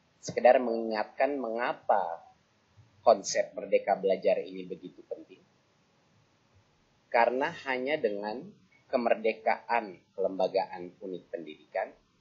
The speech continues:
hanya dengan kemerdekaan kreativitas dan inovasi daripada guru,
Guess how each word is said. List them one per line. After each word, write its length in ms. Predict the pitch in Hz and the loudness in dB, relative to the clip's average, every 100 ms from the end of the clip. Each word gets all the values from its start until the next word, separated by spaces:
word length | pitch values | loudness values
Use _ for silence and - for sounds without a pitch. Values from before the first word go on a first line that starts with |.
| _ - | _ -2
hanya 240 | 120 131 123 | 0 4 2
dengan 240 | 107 104 104 | 0 -4 -8
kemerdekaan 960 | 110 104 95 95 92 101 - 104 87 76 _ _ _ _ _ - | -8 -4 0 0 0 -2 -2 -4 -4 -12 _ _ _ _ _ 0
kreativitas 1040 | 120 104 - 104 107 - 107 - - - | 2 2 0 -14 -4 0 0 -2 -14 -10
dan 160 | - 95 | -8 -6
inovasi 560 | 98 98 101 92 - | -6 -6 -4 -4 -6
daripada 320 | 90 - 82 82 | -8 -6 -8 -10
guru, 320 | 82 87 | -14 -12